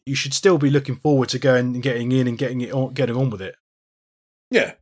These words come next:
Speaker 2: and that, and, and, and that's what, that's the, that's the big thing really about the gym being shut, isn't it? You can't use the fun equipment.
Speaker 1: No.
Speaker 2: Um, I'll have a bit of a, of banter with the, with the, with the, the people
Speaker 1: The oth-,
Speaker 2: you see
Speaker 1: with
Speaker 2: there,
Speaker 1: the,
Speaker 2: if
Speaker 1: the
Speaker 2: that's
Speaker 1: other
Speaker 2: your thing.
Speaker 1: P Ts.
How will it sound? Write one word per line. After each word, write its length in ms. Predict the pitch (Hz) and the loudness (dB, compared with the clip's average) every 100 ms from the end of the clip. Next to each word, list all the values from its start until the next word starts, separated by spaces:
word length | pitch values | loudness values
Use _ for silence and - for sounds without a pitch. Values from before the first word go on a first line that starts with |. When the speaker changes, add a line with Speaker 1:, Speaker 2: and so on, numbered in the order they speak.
| - | -4
Speaker 2:
and 140 | 156 156 | 0 0
that, 120 | 127 | 0
and, 100 | 143 | -2
and, 160 | 135 151 | -4 -4
and 240 | 120 123 | -6 -6
that's 220 | 135 127 | -6 -6
what, 240 | 139 120 - _ _ _ _ _ _ _ _ - | -6 -8 -10 _ _ _ _ _ _ _ _ -2
that's 160 | 165 | 0
the, 100 | 165 | 2
that's 120 | 175 170 | 2 2
the 100 | 143 | -2
big 300 | - 147 - | 2 2 2
thing 280 | 131 113 123 | -6 -6 -6
really 280 | 131 113 117 | -6 -6 -8
about 300 | 113 117 110 | -6 -6 -8
the 80 | |
gym 240 | 113 139 120 | -8 -8 -8
being 200 | 117 117 | -8 -8
shut, 240 | 131 123 | -8 -8
isn't 160 | 127 123 | -10 -12
it? 60 | 120 | -14
You 80 | |
can't 380 | 123 151 123 123 | -8 -6 -6 -8
use 160 | 131 120 | -12 -12
the 80 | 123 | -12
fun 200 | - 123 | -10 -10
equipment. 540 | 120 131 120 123 120 _ _ | -10 -12 -10 -12 -14 _ _
Speaker 1:
No. 200 | 147 117 - | 6 6 2
Speaker 2:
Um, 420 | 120 120 113 107 _ _ _ _ _ _ _ _ _ _ _ _ - | -6 -8 -10 -16 _ _ _ _ _ _ _ _ _ _ _ _ -14
I'll 140 | 120 | -12
have 100 | 117 | -12
a 60 | 113 | -10
bit 140 | 127 | -10
of 120 | 120 123 | -8 -8
a, 300 | 120 120 - _ _ _ _ _ _ _ | -8 -8 -12 _ _ _ _ _ _ _
of 140 | 127 - | -14 -6
banter 320 | 131 120 123 | -6 -6 -10
with 100 | 123 | -10
the, 100 | 123 | -10
with 200 | 143 147 | -10 -10
the, 260 | 139 131 - - | -8 -10 -10 -12
with 160 | 147 | -10
the, 300 | 147 135 127 _ _ _ - | -10 -10 -12 _ _ _ -16
the 80 | |
people 240 | - 160 139 | -2 6 8
Speaker 1:
The 80 | 143 | 8
oth-, 60 | |
Speaker 2:
you 60 | 135 | 6
see 160 | - | 4
Speaker 1:
with 100 | 156 | 6
Speaker 2:
there, 240 | 151 151 - | 8 6 4
Speaker 1:
the, 80 | 160 | 0
Speaker 2:
if 100 | - | 8
Speaker 1:
the 80 | |
Speaker 2:
that's 140 | 143 139 | 8 10
Speaker 1:
other 140 | 135 | 8
Speaker 2:
your 80 | 135 | 8
thing. 140 | 117 127 | 8 4
Speaker 1:
P 40 | |
Ts. 220 | 127 - | 2 -2